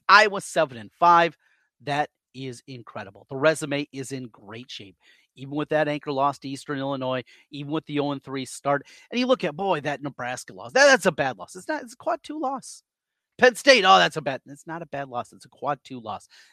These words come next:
These are not bad losses. Eastern Illinois, yes, that's a bad loss. That's one that is going to be there. Now, you hope that the committee, when they're talking about Iowa, you know, and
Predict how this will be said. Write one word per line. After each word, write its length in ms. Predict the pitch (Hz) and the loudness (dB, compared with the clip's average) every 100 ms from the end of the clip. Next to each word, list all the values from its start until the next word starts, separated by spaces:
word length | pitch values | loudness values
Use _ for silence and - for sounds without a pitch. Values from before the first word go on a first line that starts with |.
| _ | _
These 160 | 143 135 | -8 -6
are 100 | 131 | -4
not 280 | 123 127 | -4 -4
bad 180 | 123 107 | -6 -10
losses. 380 | 95 85 - - | -14 -20 -20 -12
Eastern 360 | 208 226 302 269 | -4 -2 0 6
Illinois, 420 | 269 269 269 254 - _ _ _ | 8 10 8 6 -2 _ _ _
yes, 320 | 175 196 - - | 4 4 0 -2
that's 360 | 175 175 - - | 0 0 -10 -8
a 140 | 170 | -6
bad 360 | 147 113 160 143 | -6 -10 -10 -10
loss. 380 | 120 113 80 - _ _ | -10 -12 -12 -20 _ _
That's 220 | 170 214 208 | 2 2 4
one 300 | 226 226 175 _ _ _ | 2 2 -4 _ _ _
that 140 | 160 175 | 0 0
is 80 | |
going 200 | - 165 | -2 -4
to 60 | 156 | -4
be 180 | 127 117 | -8 -18
there. 180 | 90 85 _ _ _ 117 | -18 -20 _ _ _ -18
Now, 80 | 113 | -16
you 140 | 104 | -10
hope 260 | 175 202 - _ | -2 -2 -4 _
that 140 | - - | -20 -20
the 60 | |
committee, 460 | - 143 156 185 175 _ _ _ _ | -20 -10 -8 -8 -12 _ _ _ _
when 120 | - 101 | -20 -20
they're 120 | 92 | -14
talking 400 | - 143 - 147 | -8 -8 -8 -10
about 240 | 139 143 - | -6 -6 -6
Iowa, 440 | 139 139 135 139 - _ _ | -8 -8 -6 -8 -10 _ _
you 80 | 151 | -12
know, 80 | 160 | -10
and 260 | 175 156 | -10 -10